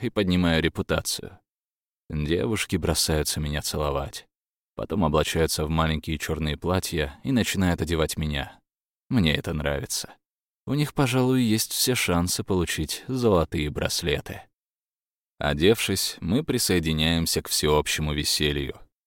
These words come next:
Я уже собирался слинять с вечеринки, пока не начался хаос, прихватив с собой милых кошечек.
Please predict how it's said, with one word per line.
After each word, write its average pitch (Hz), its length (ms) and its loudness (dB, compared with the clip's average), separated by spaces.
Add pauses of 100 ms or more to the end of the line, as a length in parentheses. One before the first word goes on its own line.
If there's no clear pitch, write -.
(200)
Я 78 200 4
уже 80 160 0
собирался 80 520 2
слинять 82 440 0
с - 80 -2
вечеринки, 95 600 0
пока 80 260 0
не 82 80 2
начался 80 460 -2
хаос, 92 440 2 (260)
прихватив 120 500 -2
с - 60 2
собой 95 260 2
милых 92 360 2
кошечек. - 600 -4